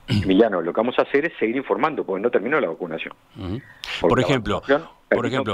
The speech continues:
Speaker 1: permítame.
Speaker 2: personal del, del hospital militar que no se haya vacunado, ¿puede trabajar en el
Speaker 1: Emiliano,
Speaker 2: hospital militar?
Speaker 1: ahora vamos a eso, déjeme terminar la, la respuesta anterior. Este, eh, la vacunación del ochenta y pico por ciento en el ejército, más del setenta por ciento a nivel general,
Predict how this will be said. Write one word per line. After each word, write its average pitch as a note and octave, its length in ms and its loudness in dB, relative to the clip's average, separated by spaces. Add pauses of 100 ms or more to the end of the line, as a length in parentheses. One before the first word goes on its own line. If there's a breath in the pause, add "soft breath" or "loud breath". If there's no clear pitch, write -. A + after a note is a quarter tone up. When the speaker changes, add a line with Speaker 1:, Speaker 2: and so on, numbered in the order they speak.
(120)
Speaker 1:
permítame. A2 100 -6
Speaker 2:
personal C3 460 2
del, E3 220 0
del B2 160 0
hospital D#3 480 2
militar D3 600 0
que C3 120 -2
no A#2+ 100 0
se A#2+ 120 0
haya A#2+ 160 2
vacunado, G2 400 0
¿puede A2+ 140 2
trabajar G#2+ 340 2
en E3 60 0
el A#2+ 80 2
Speaker 1:
Emiliano, A#2 100 0
Speaker 2:
hospital A2 280 0
militar? G2 400 -2 (220)
Speaker 1:
ahora G#2+ 220 4
vamos A#2 260 -4
a G2+ 40 -2
eso, F2+ 180 -6
déjeme A2 320 -2
terminar A2 400 2
la, G2+ 80 0
la G2 40 4
respuesta F#2+ 380 0
anterior. F2+ 460 -2 (400 loud breath)
Este, F#2+ 580 0 (480 loud breath)
eh, - 640 -4
la F#2 160 4
vacunación G2+ 760 2 (420)
del - 160 4
ochenta F#2 340 0
y - 20 0
pico B2+ 200 2
por A2 120 2
ciento A2 180 -2
en G#2+ 60 0
el F#2+ 60 4
ejército, G2+ 500 0
más G#2 140 2
del A2+ 200 2
setenta - 380 2
por G#2 160 -2
ciento A2+ 220 -2
a - 20 4
nivel G#2 180 -2
general, G#2+ 420 2